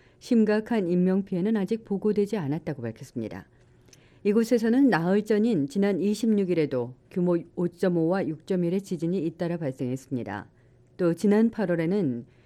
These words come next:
인근 아마트리체 등 중부 지역에서 규모 육 점 이의 강진이 발생해서 약 삼백 명이 목숨을 잃었습니다.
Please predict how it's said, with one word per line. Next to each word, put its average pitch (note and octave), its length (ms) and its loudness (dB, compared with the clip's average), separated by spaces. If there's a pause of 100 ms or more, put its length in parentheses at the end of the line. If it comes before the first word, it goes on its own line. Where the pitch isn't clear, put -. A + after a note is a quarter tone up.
(140)
인근 F#3+ 420 2
아마트리체 G#3 880 -2
등 B2+ 300 -4
중부 E3+ 300 -2
지역에서 C3 640 -4 (180)
규모 E3 300 0
육 F3 180 -4
점 F#3 220 2
이의 F#3+ 260 0
강진이 E3+ 420 -4
발생해서 C3 680 -6 (340)
약 A#2+ 140 -10
삼백 F#3 340 -4
명이 E3+ 300 -2
목숨을 D3+ 400 -4
잃었습니다. A2+ 640 -10